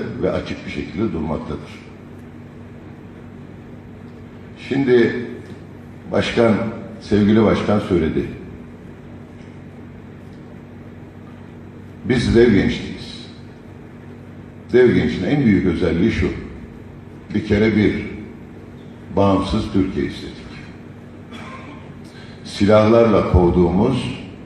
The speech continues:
emperyalizmin tekrar bacadan şirketlerle girdiğini biliyorduk biz. Bağımsız bir Türkiye istedik. İki, demokratik bir Türkiye istedik. Bunları da emek ekseninde istedik.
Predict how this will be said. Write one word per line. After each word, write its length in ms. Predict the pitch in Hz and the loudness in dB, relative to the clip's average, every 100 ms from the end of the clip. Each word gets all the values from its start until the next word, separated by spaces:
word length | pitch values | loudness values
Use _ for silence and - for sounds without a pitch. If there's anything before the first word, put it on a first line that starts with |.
| - - | -20 -4
emperyalizmin 960 | 92 104 87 92 98 95 90 80 95 - - - - - - - | 2 4 6 6 8 6 4 2 2 0 -4 -8 -12 -14 -18 0
tekrar 420 | 135 131 120 95 - - - - | 4 6 6 4 2 -4 -6 2
bacadan 440 | 113 104 85 78 | 4 6 4 0
şirketlerle 840 | - 104 - 101 90 - 117 101 | 0 0 2 4 4 6 6 6
girdiğini 580 | 87 85 76 82 78 78 | 4 2 2 0 0 0
biliyorduk 500 | 85 101 101 - 98 | 2 4 2 0 2
biz. 480 | 120 143 - - - - - - - | 4 4 2 -8 -12 -16 -18 -8 0
Bağımsız 500 | 95 90 - - 117 87 | 2 2 0 -2 -2 -2
bir 160 | - | -4
Türkiye 320 | 92 92 82 64 | -4 -2 -4 -6
istedik. 380 | - - - - - - - - - - - - - - - - - - - - | -8 -12 -12 -16 -18 -18 -18 -20 -20 -20 -18 -20 -20 -20 -18 -18 -18 -18 -8 -2
İki, 520 | 95 127 131 143 131 - - - 87 | 0 2 4 4 0 -6 -12 -10 -4
demokratik 640 | 92 95 107 95 - - | 0 0 0 4 4 4
bir 100 | - | 0
Türkiye 340 | 98 - - - | -2 -2 -2 -4
istedik. 480 | - - 80 135 120 - - - - - - - | -4 -2 0 0 0 -8 -12 -16 -18 -18 -18 -2
Bunları 460 | 98 117 117 107 98 | 2 6 6 6 6
da 420 | 110 143 - - - | 6 4 -2 -8 -4
emek 340 | 92 98 127 - | 0 2 2 0
ekseninde 520 | - - 80 78 73 | -2 -2 -4 -2 -2
istedik. 320 | - - - | -4 -8 -14